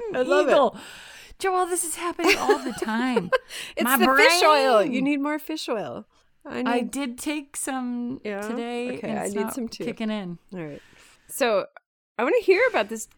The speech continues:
Speaker 2: dude, though, because you, the clip you sent me of him talking about dreams was so interesting, and it threw me because he sounds so collegiate and logical
Speaker 1: Scientific.
Speaker 2: and scientific and straightforward,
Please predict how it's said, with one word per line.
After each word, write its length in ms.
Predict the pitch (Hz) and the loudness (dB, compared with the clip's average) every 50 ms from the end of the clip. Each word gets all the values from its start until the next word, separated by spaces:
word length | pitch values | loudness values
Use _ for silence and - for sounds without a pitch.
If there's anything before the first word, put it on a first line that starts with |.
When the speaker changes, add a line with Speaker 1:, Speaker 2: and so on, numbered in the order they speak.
| _ - | _ -8
Speaker 2:
dude, 220 | 254 294 349 330 | -4 -4 -4 -2
though, 120 | - 185 156 | -2 -2 -2
because 300 | - 196 - 269 208 - | -2 -4 -4 -4 -6 -6
you, 120 | 240 - - - | -8 -10 -8 -8
the 120 | 220 208 | -8 -8
clip 320 | - _ - 302 370 - 339 | -8 _ -12 -12 -10 -8 -8
you 100 | 269 262 | -8 -8
sent 280 | - - 254 233 - | -6 -8 -8 -8 -8
me 280 | - 185 165 165 175 _ _ _ _ _ _ - | -8 -8 -8 -8 -10 _ _ _ _ _ _ -16
of 100 | - 185 | -14 -10
him 160 | - 233 214 | -8 -8 -8
talking 300 | 214 - 196 220 - 226 | -6 -6 -8 -6 -6 -8
about 160 | 208 - - - | -10 -10 -12 -12
dreams 400 | - 214 214 208 180 165 - - | -10 -8 -6 -6 -6 -8 -10 -10
was 100 | 180 175 | -10 -8
so 420 | - - - - 226 208 220 233 | -6 -6 -6 -4 -4 -2 -2 0
interesting, 640 | 269 285 285 277 285 247 - - 202 175 190 185 - | -2 -2 -4 -6 -8 -10 -10 -8 -8 -6 -6 -6 -6
and 120 | - 196 | -6 -6
it 140 | 180 214 - _ - | -6 -6 -10 _ -10
threw 220 | - 220 277 330 | -6 -6 -4 -2
me 160 | 311 254 196 175 | -2 -2 -4 -4
because 460 | 170 170 - 214 180 175 180 - - _ _ _ _ _ _ _ _ _ _ _ _ _ _ _ | -6 -8 -8 -8 -8 -8 -8 -10 -12 _ _ _ _ _ _ _ _ _ _ _ _ _ _ _
he 120 | _ - 220 | _ -14 -12
sounds 340 | 220 - 269 247 285 285 - | -8 -8 -6 -6 -6 -8 -8
so 580 | - - 302 294 302 285 277 269 254 233 220 _ _ _ _ _ _ _ _ - | -8 -6 -6 -4 -4 -4 -6 -6 -6 -8 -10 _ _ _ _ _ _ _ _ -14
collegiate 600 | - 233 226 240 254 269 262 285 294 294 277 _ _ _ _ - | -12 -10 -8 -6 -8 -8 -6 -6 -6 -6 -6 _ _ _ _ -10
and 640 | 202 208 202 190 190 190 185 185 185 185 185 - _ _ _ _ _ _ _ _ _ _ _ - | -8 -8 -6 -6 -6 -6 -6 -8 -8 -10 -12 -16 _ _ _ _ _ _ _ _ _ _ _ -6
logical 600 | 185 202 226 247 - 277 233 - 262 247 247 240 | -4 -2 -2 -2 -2 -4 -4 -2 -2 0 0 0
Speaker 1:
Scientific. 320 | 240 240 247 240 240 - _ _ _ _ _ _ - | 0 0 -2 -4 -8 -14 _ _ _ _ _ _ -12
Speaker 2:
and 260 | 170 170 156 147 - | -10 -8 -8 -10 -10
scientific 640 | - - 254 285 302 285 - 277 - 247 240 240 - | -6 -4 -4 -2 -2 -4 -6 -6 -6 -6 -6 -6 -6
and 100 | 208 180 - | -10 -12 -10
straightforward, 840 | - - 262 - _ - 233 233 233 226 220 214 208 208 202 214 | -8 -8 -8 -8 _ -8 -8 -8 -6 -8 -8 -8 -10 -10 -12 -12